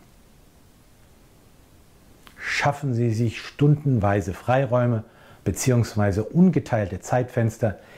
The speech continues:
in denen Sie sich intensiv mit einem bestimmten Thema beschäftigen können. Englischer Begriff Mindfulness.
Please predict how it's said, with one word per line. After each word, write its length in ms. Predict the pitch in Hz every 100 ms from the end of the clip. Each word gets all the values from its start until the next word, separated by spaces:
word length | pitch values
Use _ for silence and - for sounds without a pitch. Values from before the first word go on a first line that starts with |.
| - -
in 140 | 110
denen 360 | 110 110 110 95
Sie 140 | 127
sich 240 | 113 117
intensiv 720 | - 180 170 156 113 127 127 - - -
mit 140 | 120 113
einem 220 | 110 107
bestimmten 580 | 98 - 107 - 104 -
Thema 380 | 110 101 104
beschäftigen 680 | 104 - - 127 - 80 90
können. 280 | - 78 65 - - - -
Englischer 380 | 110 120 -
Begriff 460 | 95 104 107 110 - - -
Mindfulness. 880 | 104 107 117 - 76 67 58 -